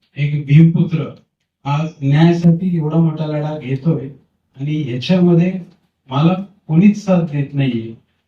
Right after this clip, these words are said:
ना प्रशासन देतंय, ना SpiceJet देतंय, ना Coca-Cola देतंय. आज ही लढाई मी एकटा लढतोय असं मला वाटायला. ही घटना जर एखाद्या हाय प्रोफाईल कुठल्या माणसावर जर घडली असती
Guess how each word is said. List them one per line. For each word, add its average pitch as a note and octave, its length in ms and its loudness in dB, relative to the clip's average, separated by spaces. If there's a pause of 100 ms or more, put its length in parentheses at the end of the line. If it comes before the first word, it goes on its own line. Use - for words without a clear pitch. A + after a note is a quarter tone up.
(200)
ना D#3+ 320 4
प्रशासन E3 600 4
देतंय, E3 460 2
ना D3+ 80 -4
SpiceJet D3+ 680 2
देतंय, E3 380 0
ना E3 160 4 (220)
Coca-Cola D#3 520 2
देतंय. B2+ 380 -8 (380)
आज E3 360 0 (160)
ही E3+ 180 2
लढाई D#3 240 4
मी F3 200 4
एकटा D3+ 240 -4
लढतोय D3 340 -6
असं - 180 -10
मला C3 160 -8
वाटायला. A2 420 -10 (1120)
ही G3+ 120 4
घटना F3 600 0 (180)
जर D#3 160 -4
एखाद्या D3+ 420 -4
हाय D#3+ 280 0
प्रोफाईल C#3+ 600 -6 (560)
कुठल्या E3+ 340 2
माणसावर D#3+ 500 0
जर E3 140 2
घडली C#3+ 320 -2
असती C#3 500 -8